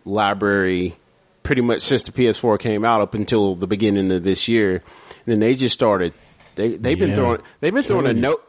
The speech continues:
Speaker 1: they've been throwing a no hitter this year. So, uh, it's
Speaker 2: Yeah,
Speaker 1: like,
Speaker 2: man.
Speaker 1: like, I, I keep it going, man. Like, you know, by the end of this year, I will have a P S four. So, like, you know, I'm ready to play some of these games. Let's, let's do it.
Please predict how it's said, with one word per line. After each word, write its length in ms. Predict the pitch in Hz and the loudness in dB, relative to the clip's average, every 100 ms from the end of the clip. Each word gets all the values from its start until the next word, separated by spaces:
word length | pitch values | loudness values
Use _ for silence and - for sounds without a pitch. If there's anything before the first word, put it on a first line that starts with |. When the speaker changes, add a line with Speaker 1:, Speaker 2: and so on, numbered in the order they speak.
| - | -6
Speaker 1:
they've 140 | 165 240 | -4 -2
been 140 | 170 | -2
throwing 260 | 151 127 104 | 0 0 0
a 80 | |
no 260 | 98 110 147 | -2 0 0
hitter 280 | 143 101 98 | 0 0 0
this 260 | 92 92 104 | 0 -2 0
year. 220 | 95 90 | 0 0
So, 500 | 113 107 98 98 101 | 2 2 2 0 -2
uh, 160 | 71 58 | -6 -4
it's 160 | 85 | 0
Speaker 2:
Yeah, 60 | 139 | 2
Speaker 1:
like, 160 | 127 92 | 2 0
Speaker 2:
man. 300 | 92 90 90 _ _ _ _ _ _ _ _ - | -2 -4 -8 _ _ _ _ _ _ _ _ -2
Speaker 1:
like, 220 | 113 95 _ _ _ - | -2 -4 _ _ _ -6
I, 160 | 92 - - | -6 -4 -4
I 140 | 82 - - | -6 -6 -6
keep 240 | 151 160 | -2 0
it 100 | 214 | 0
going, 380 | 123 127 214 117 | 0 2 2 0
man. 180 | 110 113 | 0 0
Like, 140 | 110 107 98 - | 0 -2 -6 -16
you 240 | 82 117 117 | -6 -2 2
know, 240 | 113 110 | 2 0
by 480 | 107 98 82 123 175 | -2 -12 -2 0 2
the 80 | 147 | 2
end 120 | 165 | 2
of 40 | |
this 180 | 139 120 | 0 0
year, 80 | 139 | 2
I 80 | 110 | 2
will 200 | 117 107 | 2 2
have 120 | 92 | 0
a 60 | 87 | -2
P 160 | 101 | 0
S 100 | 90 | 0
four. 280 | - 107 87 | 0 2 2
So, 240 | 87 101 92 | 2 0 2
like, 380 | 92 85 - - 113 | 0 -2 -4 -16 -8
you 100 | 104 | -4
know, 180 | 92 | -2
I'm 200 | 87 113 | 0 2
ready 220 | 113 104 98 | 2 2 0
to 60 | |
play 220 | 85 104 101 | 0 0 0
some 180 | 101 | -2
of 60 | 92 | -2
these 180 | 90 85 | -2 -2
games. 440 | 92 98 95 85 | -2 0 0 -2
Let's, 260 | 92 - - | -4 -8 -8
let's 180 | 98 - | -10 -2
do 220 | 101 117 | 2 2
it. 140 | 92 | 2